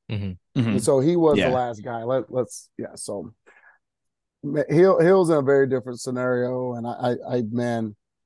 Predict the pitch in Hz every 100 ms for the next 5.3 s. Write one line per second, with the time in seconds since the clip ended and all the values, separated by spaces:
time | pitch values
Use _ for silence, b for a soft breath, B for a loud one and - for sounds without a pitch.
0 | - 131 151 - 160 165 127 127 135 127
1 | 127 120 - 135 123 120 123 117 117 107
2 | 135 127 117 113 147 135 117 117 107 110
3 | 120 117 113 110 107 110 117 113 104 _
4 | _ _ _ - 117 113 98 131 131 127
5 | 123 123